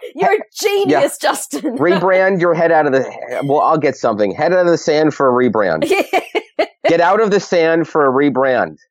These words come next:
Speaker 2: man. <laughs>
Speaker 1: I love it. I love it. <laughs>
Speaker 2: Yeah.
Speaker 1: But it's true.
Speaker 2: So
Speaker 1: It's very true.
Speaker 2: Yeah. Yeah, for sure.
Speaker 1: I think that, that that is all about vulnerability. Whether we're talking about numbers or whether we're talking about our brand or whatever it is,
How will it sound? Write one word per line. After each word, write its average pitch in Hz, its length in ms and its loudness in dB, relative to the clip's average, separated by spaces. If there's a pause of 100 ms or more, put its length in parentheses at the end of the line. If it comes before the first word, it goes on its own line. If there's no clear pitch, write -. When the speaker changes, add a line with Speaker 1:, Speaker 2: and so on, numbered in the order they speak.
(100)
Speaker 2:
man. 113 560 0 (300)
<laughs> - 320 -6
Speaker 1:
I 220 180 0
love 196 240 -2
it. 175 140 -2 (280)
I 220 140 -2
love 175 240 -2
it. 170 120 -12 (140)
<laughs> - 160 -6
Speaker 2:
Yeah. 240 340 0 (880)
Speaker 1:
But 311 140 2
it's 339 220 -4
true. 403 320 -4
Speaker 2:
So - 80 0 (280)
Speaker 1:
It's 226 180 -12
very 294 260 -2
true. 302 260 -12
Speaker 2:
Yeah. 98 400 0 (380)
Yeah, 95 300 0 (260)
for 104 120 -4
sure. 80 300 -2 (120)
Speaker 1:
I 294 60 -2
think 403 260 2
that, 381 180 0
that 165 400 0
that 214 220 0
is 226 160 0
all 214 240 2 (160)
about 202 400 -2
vulnerability. 180 840 0
Whether 269 200 2
we're 320 120 2
talking 277 280 0
about 262 220 0
numbers 196 500 0
or 196 60 2
whether 196 200 0
we're 226 100 0
talking 226 380 -2
about 196 220 0
our 180 140 2
brand 175 420 -2
or 202 100 2
whatever 240 540 0
it 196 60 2
is, - 480 -2